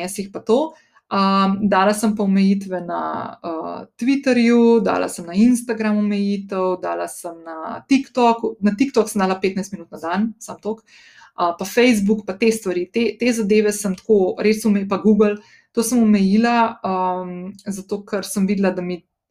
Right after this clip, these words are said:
čisto preveč časa, ehm, mi gre v, v nič. In se mi z-, in se mi je zaenkrat izkazalo to kot ful bolj winning, kot na primer, da dam omejitev, ne vem,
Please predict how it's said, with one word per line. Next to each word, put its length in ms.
čisto 320
preveč 240
časa, 720
ehm, 680
mi 140
gre 300
v, 160
v 80
nič. 480
In 120
se 160
mi 120
z-, 240
in 100
se 120
mi 100
je 140
zaenkrat 360
izkazalo 600
to 140
kot 280
ful 240
bolj 320
winning, 460
kot 360
na 80
primer, 300
da 80
dam 180
omejitev, 720
ne 160
vem, 280